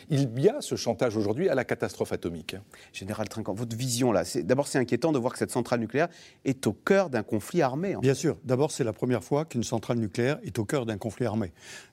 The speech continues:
Speaker 3: Donc, euh, la gestion est extrêmement difficile et, euh, euh, et les risques d'incidents sont présents à tout moment. Euh, comme vous le disiez, bombardement d'un côté, bombardement de l'autre, euh,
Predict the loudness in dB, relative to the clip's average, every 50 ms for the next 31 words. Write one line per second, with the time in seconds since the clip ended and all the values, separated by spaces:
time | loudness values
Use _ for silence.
0 | -2 0 0 0 2 2 2 2 2 0 -4 -8 -18 -14 -6 -2 0 0 2 2
1 | 0 0 0 -2 0 2 2 2 0 -2 -2 -2 -2 0 0 -2 -2 -2 -2 0
2 | 0 2 2 2 2 0 -2 -4 -4 -2 -2 -2 -2 -2 -2 -2 0 2 2 2
3 | 2 2 -2 -6 -10 -14 -18 -18 -18 -16 -6 0 2 4 4 4 4 2 2 2
4 | 2 2 0 -2 -4 -10 -20 -20 -20 _ _ -8 -4 -4 -4 -4 -4 -6 _ 2
5 | 4 4 4 4 2 2 2 2 0 0 0 0 2 2 2 0 0 -2 -2 0
6 | 2 2 2 2 0 -2 -2 -2 -2 -4 0 0 0 2 2 0 -2 -2 -2 -4
7 | -4 -4 0 0 2 2 2 2 0 -2 -4 -6 -12 _ _ -20 -20 -20 -14 _
8 | -2 0 0 0 0 0 0 0 2 0 0 0 2 2 2 4 4 4 4 4
9 | 2 0 -6 -20 -20 -20 _ -4 2 4 4 4 4 2 0 0 0 0 2 2
10 | 2 2 0 0 2 0 0 2 4 4 4 4 4 2 0 0 0 0 0 0
11 | 0 2 2 2 0 0 2 2 4 4 4 4 2 0 0 -2 -2 -2